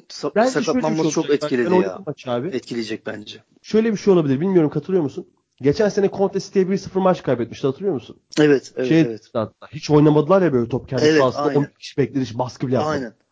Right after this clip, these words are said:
Speaker 1: aynen.
Speaker 2: Hani dört tane yemekten iyidir demişti. <laughs> Bence
Speaker 1: Evet,
Speaker 2: yani
Speaker 1: evet, evet.
Speaker 2: böyle
Speaker 1: Aynen
Speaker 2: bir sıfır
Speaker 1: öyle. Hani
Speaker 2: maç
Speaker 1: Conte öyle demişti, aynen. Çok
Speaker 2: Aynen.
Speaker 1: saçma bir açıklama yapmıştı.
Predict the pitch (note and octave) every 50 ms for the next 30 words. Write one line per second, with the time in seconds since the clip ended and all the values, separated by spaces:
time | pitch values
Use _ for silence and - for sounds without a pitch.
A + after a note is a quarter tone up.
0 | _ _ _ - C#3 C#3 C3+ C#3 C#3 C#3+ - _ _ - F3+ F3+ - - - D3+
1 | D3 C#3+ C#3+ D3 D3+ D3 F3+ F3+ D#3+ C#3 C3 A#2+ G#2+ G2 F#2 F2 - - - -
2 | - - - F#3+ F3 - G#3 F#3+ E3 D#3 F#3 F3+ F3+ F#3 F#3 G#3 G3 F3+ D#3 G3+
3 | - F3+ F3 - _ - - - - - C#3 C#3 D3+ D#3+ E3+ E3+ D#3+ D#3 D#3 D#3+
4 | E3 D#3+ D3+ - D3+ - E3 F#3 F3+ C3+ C3+ C3+ F#3+ G3 F#3 - F#3+ F#3+ F3+ F#3
5 | F3 E3 D3+ - - - D3 D3 D3 C#3+ C3+ - - D#3+ D3+ D3+ D3 C3+ B2 -
6 | D3 C3+ - E3+ D3+ D3 C#3+ C#3+ - - - C#3+ C#3+ D3 C3+ C3 _ - - -
7 | -